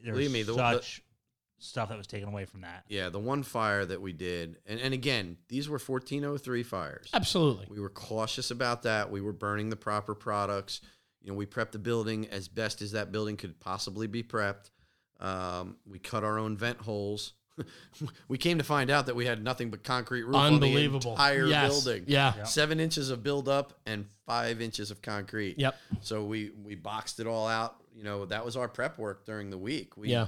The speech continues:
Speaker 2: you know, got a wet saw up there and a booster <laughs> line. But these were real fires. There was no, there was no bullshit. This was not the stuff that, oh, just hit it with the line once. You know, the, we're creating that horrible muscle memory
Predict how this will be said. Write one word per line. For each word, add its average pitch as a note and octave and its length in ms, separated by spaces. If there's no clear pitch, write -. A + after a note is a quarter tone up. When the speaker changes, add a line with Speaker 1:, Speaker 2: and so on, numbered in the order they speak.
Speaker 2:
you G#2+ 100
know, F#2+ 260
got G#2+ 100
a G#2+ 60
wet A#2+ 180
saw G#2 240
up G2 140
there G2 120
and F#2+ 60
a F2+ 60
booster A2 340
<laughs> A2 160
line. F#3+ 300
But C3 260
these C3+ 240
were C#3+ 120
real A#2 240
fires. F2+ 480
There G#2+ 140
was A2 160
no, A2+ 360
there G#2+ 160
was A2+ 120
no B2 100
bullshit. G#2+ 440
This G#2 200
was A2 180
not G#2+ 320
the G2+ 80
stuff G#2 440
that, G2 340
oh, G#2 140
just G2 240
hit A2 160
it A2 100
with G#2+ 140
the A2+ 80
line G#2+ 340
once. G2 380
You F#2+ 80
know, G2 160
the, G#2+ 120
we're G#2+ 100
creating A#2 380
that G2 140
horrible G#2 480
muscle G2+ 340
memory G#2 420